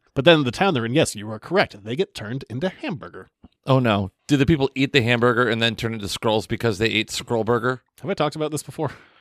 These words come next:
Speaker 2: No, but I'm just guessing.
Speaker 1: Yeah, uh, so it affects, uh, this town. People get sick. Some of them get, uh, superpowers, which, like, turn them, like, into Skrulls or, like,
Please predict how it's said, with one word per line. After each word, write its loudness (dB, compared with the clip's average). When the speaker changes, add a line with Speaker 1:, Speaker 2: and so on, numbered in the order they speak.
Speaker 2:
No, 4
but 6
I'm -2
just 0
guessing. -2
Speaker 1:
Yeah, 4
uh, 2
so 2
it 0
affects, -4
uh, 2
this -4
town. -6
People -8
get -6
sick. -2
Some 2
of 4
them 4
get, 0
uh, 0
superpowers, -2
which, -6
like, -6
turn -4
them, -4
like, -4
into -2
Skrulls -2
or, 4
like, 0